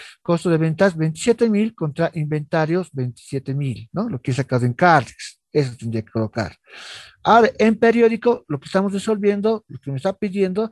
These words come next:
es, eh, la cuenta compras, ¿ya? Ciento, ¿cuánto me dice? Ciento diez mil bolivianos, le saco también el trece por ciento del aspecto legal, me va a salir catorce mil trescientos bolivianos, ¿no?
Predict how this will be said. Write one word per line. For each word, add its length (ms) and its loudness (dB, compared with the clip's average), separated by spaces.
es, 400 -4
eh, 220 0
la 140 -2
cuenta 460 -4
compras, 640 -2
¿ya? 220 0
Ciento, 840 2
¿cuánto 200 0
me 60 0
dice? 140 -10
Ciento 340 2
diez 220 2
mil 160 2
bolivianos, 800 2
le 80 -8
saco 340 -4
también 420 -2
el 140 -6
trece 240 -6
por 220 -2
ciento 400 -4
del 100 2
aspecto 460 2
legal, 440 6
me 160 0
va 120 2
a 40 0
salir 280 -2
catorce 440 -4
mil 240 -4
trescientos 760 -2
bolivianos, 720 -6
¿no? 200 -4